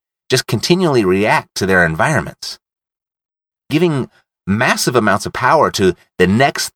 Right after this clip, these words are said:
thing that crosses their path to, to dictate what direction you're headed,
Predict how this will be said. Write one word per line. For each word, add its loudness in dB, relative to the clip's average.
thing 0
that -4
crosses -2
their 2
path -2
to, 0
to 2
dictate -2
what 0
direction 0
you're 2
headed, 0